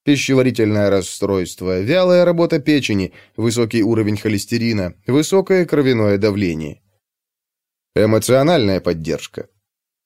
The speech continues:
Роль манго в плане эмоциональной поддержки трудно переоценить. Эти плоды не только поднимут вам настроение своим ярким солнечным оперением и приятным вкусом, но и полностью избавят от зимней депрессии.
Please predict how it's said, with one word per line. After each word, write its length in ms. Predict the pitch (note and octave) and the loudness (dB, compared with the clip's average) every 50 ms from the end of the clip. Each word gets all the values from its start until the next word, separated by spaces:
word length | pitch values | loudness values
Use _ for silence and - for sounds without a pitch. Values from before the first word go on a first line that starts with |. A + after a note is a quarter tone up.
| _ _ _ _ _ _ - | _ _ _ _ _ _ -6
Роль 340 | G#2+ A2 C#3+ E3 F#3+ F#3+ E3+ | -2 0 2 2 2 2 0
манго 480 | D3+ D#3+ F3 F3+ F3+ F3+ D3+ D3+ C3 | 0 0 0 0 0 2 2 2 2
в 80 | A2 - | 0 -2
плане 360 | - C#3 D3 D3+ D3 C#3+ C3+ | 0 0 2 2 2 2 2
эмоциональной 760 | F#2 C3+ B2+ B2 A2 - B2 B2 B2+ C#3+ D3 C#3 B2+ A#2+ A2+ | 2 2 2 2 2 2 2 2 2 2 2 2 2 0 0
поддержки 600 | G#2+ A2+ A2 A2 G#2 B2+ D#3+ D#3 C3+ - - C3+ | 0 0 -2 -2 0 -2 -2 -2 -2 -2 -4 -4
трудно 360 | A#2 A#2 A2+ A#2 G#2 G2 G#2 | -2 -2 -2 -2 -2 -2 -4
переоценить. 840 | G2 - A#2 G#2+ A2 G#2+ G2+ - C3 C3+ D#3+ E3 C#3+ G#2 - - - _ _ _ - | -2 -2 0 0 0 0 0 -2 -2 -2 -2 -2 -2 -4 -8 -14 -18 _ _ _ -4
Эти 300 | G#2+ A2+ A#2 A2+ A#2+ A#2 | -2 0 0 0 0 -2
плоды 380 | G#2 - A2 A2+ A2+ G#2+ C3 B2 | -2 0 2 2 2 2 2 0
не 140 | A2+ A2 G#2 | 0 0 -2
только 300 | - E3+ F3+ F3 - D3 | -2 -2 -2 -2 -2 -2
поднимут 520 | - D#3+ D3 C#3 D3+ E3 D#3+ D#3+ D3 C3+ | 0 0 0 0 0 0 0 0 0 0
вам 180 | C3+ C#3 C#3 C3 | 0 0 0 0
настроение 640 | B2 A2+ - A2+ A#2 B2 B2 A#2+ A2+ A2 A2 G#2 | -2 -2 -2 0 0 2 2 2 2 0 0 -2
своим 320 | G2+ G#2+ G#2+ G#2+ G#2+ G#2+ | -2 -2 -2 0 0 0
ярким 400 | G#2+ G#2+ G#2+ G#2 G#2+ - G2+ F#2+ | 0 0 0 -2 -2 -4 -6 -4
солнечным 580 | - A2 G#2+ G2+ G#2 G2+ F#2 - G#2+ G#2 G#2 - | -2 0 0 0 0 -2 -4 -4 -4 -4 -4 -2
оперением 640 | A2 A2+ G#2 - B2 B2 C3+ C#3 B2 A#2 A2 G#2+ G#2+ | -4 -4 -2 -2 -2 0 0 0 0 0 0 0 0
и 60 | G#2 | -2
приятным 500 | F#2+ G#2 G#2 G#2+ G#2+ G#2 G#2 A2+ A#2 A#2+ | -2 0 0 0 0 0 0 -2 -4 -4
вкусом, 520 | A2+ - - F#3+ G3+ G3 - G3+ F#3 F3 F3 | -4 -4 -2 -2 -2 0 0 0 0 2 2
но 100 | F3+ F3+ | 0 0
и 80 | E3+ | 0
полностью 640 | D3+ - E3+ F3+ F3+ F3 E3 D#3 D3 - - D3 C#3+ C3 | -2 -2 -2 0 0 0 0 -2 -2 -2 0 0 0 0
избавят 460 | A#2 A2 B2 C3+ C3 A#2+ A#2 G#2+ A2 | 0 2 2 2 4 4 2 2 2
от 100 | G#2+ G2+ | -2 -2
зимней 360 | G2+ G2+ G#2 G2 G2 G2 G2 | -2 -2 0 0 0 0 0
депрессии. 760 | F2+ G2 F#2 - F2+ F2 D#2+ - - - - C#2+ B1+ - | -2 -4 -4 -4 -4 -6 -6 -6 -8 -12 -12 -12 -12 -14